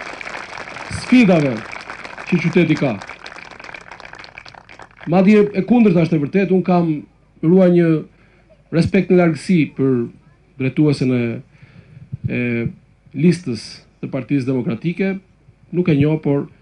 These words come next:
e njoh përmes aktivitetit, kështu që nuk, nuk kam absolutisht asnjë,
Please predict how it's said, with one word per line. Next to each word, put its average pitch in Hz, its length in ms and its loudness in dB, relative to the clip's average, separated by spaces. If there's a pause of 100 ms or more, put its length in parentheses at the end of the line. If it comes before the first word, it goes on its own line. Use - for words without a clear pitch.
(320)
e 135 140 -2
njoh 156 180 2
përmes 139 320 0 (320)
aktivitetit, 151 560 0
kështu 156 220 0
që 147 100 2
nuk, 165 240 0 (800)
nuk 135 80 -2
kam 151 240 2
absolutisht 143 560 0
asnjë, 139 380 2